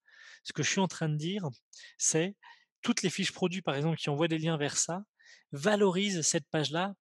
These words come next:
et donnent une chance, du coup, à cette page-là de se positionner dans Google. Et ça, faut vraiment être au clair que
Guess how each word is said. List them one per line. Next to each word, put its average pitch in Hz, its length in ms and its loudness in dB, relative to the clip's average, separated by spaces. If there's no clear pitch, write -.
et 165 100 -2
donnent 196 280 6
une 185 80 2
chance, - 580 0
du 143 140 -8
coup, 185 240 -6
à 165 100 2
cette 170 240 0
page-là 165 480 0
de 156 140 -4
se 165 140 -2
positionner 156 540 -2
dans 147 120 -2
Google. 127 320 -8
Et 165 80 0
ça, 202 220 4
faut - 160 -4
vraiment 175 380 2
être - 180 -4
au 165 60 -4
clair 185 280 -2
que 143 180 -6